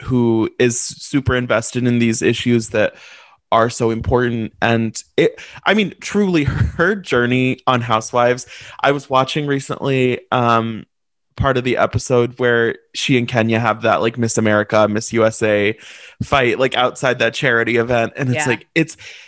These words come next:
Speaker 1: it is crazy that we have watched f-, from that to this, like, it, it just, it's, like, night and day. And, you know.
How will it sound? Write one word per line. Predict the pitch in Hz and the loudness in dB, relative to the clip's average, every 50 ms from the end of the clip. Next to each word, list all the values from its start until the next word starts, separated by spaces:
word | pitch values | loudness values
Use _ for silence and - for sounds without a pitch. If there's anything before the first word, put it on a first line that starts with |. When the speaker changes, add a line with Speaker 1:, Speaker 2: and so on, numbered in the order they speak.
| _ _ - | _ _ 0
Speaker 1:
it | 214 226 | 2 2
is | 226 233 214 - | 4 2 0 -2
crazy | - 196 180 175 180 175 196 196 | -2 0 0 0 0 0 -4 -2
that | 180 180 - 151 | 0 0 0 0
we | 143 147 147 | -2 -2 0
have | 151 151 139 127 | 0 -2 -2 0
watched | 131 117 120 120 - - - | 0 0 0 0 -2 -6 -12
f-, | - - - _ _ 147 | -14 -18 -20 _ _ -10
from | - - 151 135 131 131 123 | 0 2 2 2 2 0 -2
that | 123 117 117 117 113 - - | -2 0 0 0 -2 -4 -4
to | - 147 | -4 -4
this, | 127 120 - 110 107 117 123 - - - | -4 -2 0 0 0 0 0 -4 -2 0
like, | 127 120 127 - - _ _ _ _ _ _ - - _ _ _ _ _ _ _ _ _ _ _ _ | 0 0 0 -4 -14 _ _ _ _ _ _ -20 -20 _ _ _ _ _ _ _ _ _ _ _ _
it, | - 147 143 - - _ _ _ _ | 2 2 2 2 -2 _ _ _ _
it | 151 165 | -2 -2
just, | 147 - 160 139 - - - _ | 0 -2 -4 -4 -4 -10 -6 _
it's, | - 110 131 - | 0 0 0 0
like, | 151 147 135 | -2 -2 0
night | 135 139 135 135 - - | 0 -2 -2 -2 -2 -4
and | 151 131 | -6 -2
day. | 123 120 117 117 117 113 104 - - _ | 0 0 2 2 2 0 -2 -6 -6 _
And, | - 123 120 117 117 117 - - - _ _ _ - | 0 2 2 2 0 -2 -4 -8 -16 _ _ _ -10
you | - 135 131 131 | -4 -2 0 0
know. | 117 104 104 117 | 0 0 -4 -6